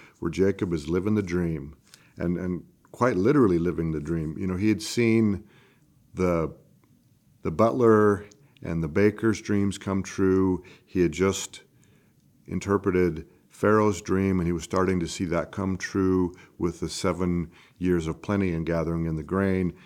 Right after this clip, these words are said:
And now we see this turn into the first year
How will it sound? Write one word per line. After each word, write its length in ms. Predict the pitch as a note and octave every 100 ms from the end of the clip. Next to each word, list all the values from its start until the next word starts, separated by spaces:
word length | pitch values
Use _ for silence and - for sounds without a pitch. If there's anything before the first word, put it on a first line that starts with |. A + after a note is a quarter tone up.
| _
And 100 | -
now 160 | F2 F#2
we 100 | F#2
see 180 | - G#2
this 260 | E2+ E2
turn 580 | - - A2 G2+ F2+ E2 - - _
into 300 | F2+ E2+ F2
the 80 | D#2
first 540 | - - G2+ - -
year 600 | E2+ G2 G2+ F2 E2+ E2+